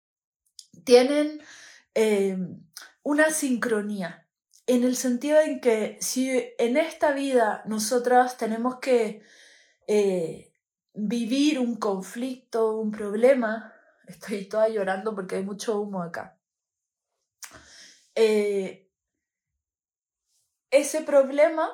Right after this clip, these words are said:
se nos va a manifestar de diversas te-, en de-, en diversas temáticas.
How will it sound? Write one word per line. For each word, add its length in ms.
se 180
nos 200
va 60
a 40
manifestar 880
de 180
diversas 560
te-, 280
en 120
de-, 260
en 160
diversas 580
temáticas. 840